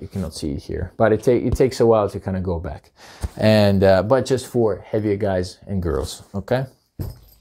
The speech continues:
The next option is this standard, um, seat cushion. It's also called, um, U-shaped seat cushion because it looks like this,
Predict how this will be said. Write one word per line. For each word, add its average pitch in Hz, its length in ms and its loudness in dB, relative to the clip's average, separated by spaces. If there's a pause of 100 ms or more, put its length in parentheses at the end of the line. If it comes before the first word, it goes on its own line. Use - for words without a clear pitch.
(580)
The 120 180 2
next 170 480 2
option 139 540 -2
is 135 480 0 (420)
this 123 240 -2
standard, 131 580 2 (200)
um, 107 420 2 (800)
seat - 300 2
cushion. 202 480 0 (480)
It's 117 160 -2
also 131 260 2
called, 117 480 0 (560)
um, 98 380 -4 (200)
U-shaped 123 640 0
seat - 240 2
cushion 98 300 -4
because 92 240 -4
it 80 100 -4
looks 98 220 -4
like 82 140 -4
this, - 320 -12